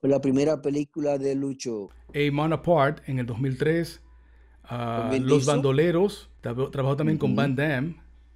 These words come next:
Speaker 2: en In the Hell en el dos mil tres.
Speaker 1: Ujú,
Speaker 2: Ah,
Speaker 1: ujú, ujú.
Speaker 2: La Soga,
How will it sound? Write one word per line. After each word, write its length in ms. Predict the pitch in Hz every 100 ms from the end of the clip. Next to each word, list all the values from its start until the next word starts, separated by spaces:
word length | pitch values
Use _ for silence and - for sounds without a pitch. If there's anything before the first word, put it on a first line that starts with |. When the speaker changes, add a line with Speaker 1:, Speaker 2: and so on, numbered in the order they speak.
| - - -
Speaker 2:
en 180 | 127 131
In 80 | 127
the 80 | 120
Hell 420 | 147 147 123 151
en 160 | 156 127
el 80 | 117
dos 120 | 113
mil 200 | 127 120
tres. 420 | 143 156 143 - - -
Speaker 1:
Ujú, 400 | 107 92 107 107
Speaker 2:
Ah, 600 | 117 117 110 104 110 107
Speaker 1:
ujú, 80 | 131
ujú. 200 | 113 104
Speaker 2:
La 120 | 123
Soga, 640 | 117 - 170 147 127 165